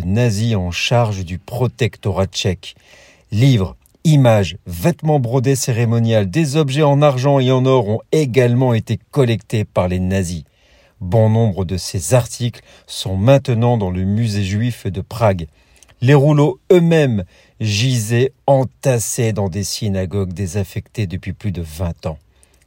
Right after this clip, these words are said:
Les nazis les avaient réunis pour une exposition permanente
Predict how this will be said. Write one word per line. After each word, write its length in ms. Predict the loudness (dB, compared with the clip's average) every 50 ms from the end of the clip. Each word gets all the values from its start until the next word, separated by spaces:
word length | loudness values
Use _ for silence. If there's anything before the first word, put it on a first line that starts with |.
| _ _ -6
Les 220 | -4 -2 -2 0
nazis 340 | 0 -2 -2 0 -2 -2 -2
les 160 | -2 -4 -4
avaient 220 | -4 -4 -2 -4
réunis 520 | -4 -2 0 0 2 2 2 0 -2 -2 -4 -8 -14 -20 -20 -20 _ _ _ _
pour 220 | -6 -4 -4 -2
une 160 | -2 0 0 0
exposition 880 | 0 -2 -4 -8 _ -2 0 0 0 0 -2 -4 -4 -4 -6 -6 -6 -8 -12 _
permanente 720 | 2 2 2 4 2 0 2 2 0 -2 -2 -6 -10 -20